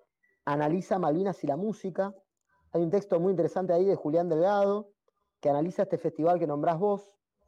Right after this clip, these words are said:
el Festival de la Solidar-, Solidaridad Latinoamericana, donde yo te diría cantaron las figuras más importantes del rock nacional, menos Virus y Violadores, que se negaron a participar, el resto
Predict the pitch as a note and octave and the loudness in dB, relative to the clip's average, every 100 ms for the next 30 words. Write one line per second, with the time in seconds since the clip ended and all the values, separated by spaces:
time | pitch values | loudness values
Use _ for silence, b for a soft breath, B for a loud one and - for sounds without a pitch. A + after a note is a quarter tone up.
0 | _ - B2 - D#3 E3+ D3+ - C3+ D3+ | _ -16 -8 -2 0 2 2 0 0 2
1 | E3+ - - D3 C#3+ C#3+ D3+ F3+ D3 D3+ | 2 -4 -6 -2 2 2 2 2 2 0
2 | C#3+ C#3+ D#3 G#3 F#3+ F#3+ G3 _ _ _ | -2 -2 0 0 -2 -4 -8 _ _ _
3 | _ _ _ D3 E3 F#3 G#3 - _ _ | _ _ _ -4 2 2 0 -6 _ _
4 | _ - E3 E3 F3 D3 C#3 E3+ D3+ B2+ | _ -6 -2 2 2 2 2 2 2 -2
5 | D3+ E3+ D3 F#3+ G#3+ F#3+ D#3+ E3+ F#3 E3+ | 0 -2 -2 -4 -4 -4 -2 -2 0 0
6 | E3 F#3 F#3+ F3+ A3+ B3 G#3+ E3 G3 G#3 | 0 0 -2 -2 0 0 -2 -2 0 0
7 | A3+ A3 _ _ _ _ _ _ C#3 G3+ | -2 -8 _ _ _ _ _ _ -2 2
8 | A3 A#3 A3+ _ _ C#3 C#3+ C#3+ E3+ A3+ | 2 0 -4 _ _ 0 2 4 4 4
9 | A3+ A3 - _ _ _ _ _ _ B2+ | 4 2 -4 _ _ _ _ _ _ -10
10 | B2 C3+ D3 D3 C#3 D3+ E3 F#3+ A#3+ D#3 | -2 0 0 0 -2 -2 -2 -2 0 0
11 | E3+ F3 G3+ | 0 -2 -6